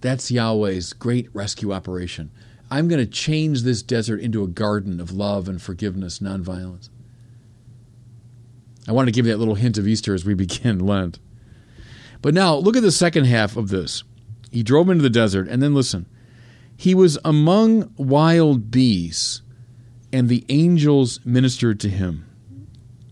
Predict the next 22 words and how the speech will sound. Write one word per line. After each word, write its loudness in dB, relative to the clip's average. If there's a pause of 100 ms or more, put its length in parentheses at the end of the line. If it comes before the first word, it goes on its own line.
(1600)
Let -2
that 0
image 2
stay 0
in 2
your 2
mind -2
for -6
a -6
second. -12 (720)
Think -6
of -4
Jesus 0
now. -12 (680)
Angels 2
are 0
ministering 0
to -4
him, -6 (100)
and -2
he's -2
among 0